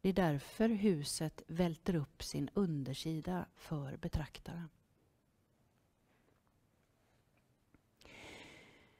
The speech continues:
Det är för att synliggöra och inkludera Thomas och de han representerar som huset, eh, placeras på torg och andra offentliga platser i städerna.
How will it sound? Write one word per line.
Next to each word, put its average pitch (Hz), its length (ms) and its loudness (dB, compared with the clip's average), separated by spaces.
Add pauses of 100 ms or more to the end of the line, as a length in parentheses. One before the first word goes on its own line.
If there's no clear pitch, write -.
(640)
Det 254 160 12
är 247 80 12
för - 120 2
att 240 140 6
synliggöra 190 920 8
och 226 180 6
inkludera 208 760 6
Thomas 156 680 2
och 185 100 0
de 170 280 4
han 160 240 4
representerar 151 1080 0
som 214 220 6
huset, 214 580 8 (100)
eh, 202 240 6
placeras 170 580 4
på - 140 0
torg 151 580 0
och - 240 4
andra 165 460 4
offentliga 156 680 0
platser 160 500 -4
i 147 40 -4
städerna. 156 640 -4